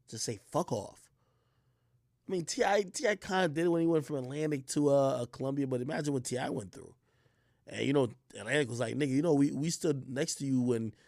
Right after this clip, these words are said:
you were fucking going through all these, like, you know, um, court hearings for the guns or whatever the case is," but T I was cooling off. Young Boy looks like he's heating up, and he's, like, one of the top three, top four artists. He's still heating up. So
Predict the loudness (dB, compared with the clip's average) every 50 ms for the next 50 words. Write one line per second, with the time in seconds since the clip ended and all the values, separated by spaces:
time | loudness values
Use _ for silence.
0 | _ _ _ _ -2 2 2 2 2 2 2 0 0 2 0 -2 -2 -2 -2 0
1 | 0 -2 -2 -2 0 2 2 2 2 0 -2 -4 -4 -4 -4 -4 -4 -4 -4 -4
2 | -6 -6 -6 -4 -6 -6 -8 -10 _ _ _ _ _ _ _ _ -8 -6 -6 -4
3 | -4 -6 -8 -10 -12 -16 -20 -20 _ _ _ _ _ _ _ _ _ _ _ 2
4 | 6 6 6 6 6 4 4 4 2 0 0 -2 -2 -2 -2 -4 -4 0 0 0
5 | 0 2 2 2 4 4 4 4 2 0 -2 -2 -2 -2 -2 -4 -6 -8 -8 0
6 | 4 6 6 6 4 2 _ _ _ _ _ _ _ _ _ -4 2 6 6 8
7 | 8 6 4 2 -2 -2 -2 -2 -2 2 4 4 6 6 4 2 -2 -10 -20 _
8 | _ _ _ _ _ _ _ _ _ _ _ _ -12 0 4 4 6 6 8 8
9 | 8 8 6 4 2 0 0 -2 -2 -4 -6 -6 -6 -6 -6 -8 -10 -12 -6 0
10 | 2 2 2 2 0 -6 -16 _ _ _ _ -20 -20 _ _ _ -12 -10 -8 -4
11 | -2 -2 -2 -2 -4 -6 -6 -6 -4 -4 -2 -2 -2 -2 -2 -6 -4 0 2 2
12 | 2 2 0 0 0 0 2 0 -2 -2 -2 -2 0 2 2 4 4 2 2 -2
13 | -6 -10 -10 -6 -6 -4 -4 -4 -6 -4 -4 -4 -4 -4 -6 -6 -6 -6 -8